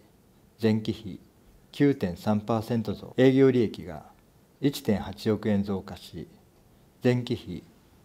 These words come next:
九十二点七パーセント増、イービットディーエーが一点九億円増加し、前期比六十九点三パーセント増、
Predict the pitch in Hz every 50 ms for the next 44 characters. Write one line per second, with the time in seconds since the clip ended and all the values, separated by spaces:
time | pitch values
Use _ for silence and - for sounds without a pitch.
0 | _ - - 151 147 131 101 98 95 90 90 107 113 107 - - 87 87 90 92
1 | 101 104 - 214 214 202 208 - 113 107 98 98 - - - 82 - - - -
2 | _ _ _ _ _ _ _ _ _ _ _ _ _ _ _ - - - - -
3 | _ _ _ - - - _ _ _ _ _ _ - - 143 160 156 156 147 156
4 | - 156 139 143 143 143 139 131 113 92 - 82 80 85 - - - - _ _
5 | _ _ _ _ _ _ _ - - 151 147 - - 104 90 90 - - 107 107
6 | 107 104 104 - 107 104 101 101 101 101 98 92 - - 87 - - - - 85
7 | - - - - _ _ _ - - - - - - - 113 110 113 110 - 113
8 | - - - 85 - - - _ _ _ _ - _ - _ _ - - 107 -
9 | 143 139 139 143 139 135 - 143 131 - - 95 87 85 - - 104 101 101 101
10 | 107 104 98 - - 104 98 101 95 87 - - - - -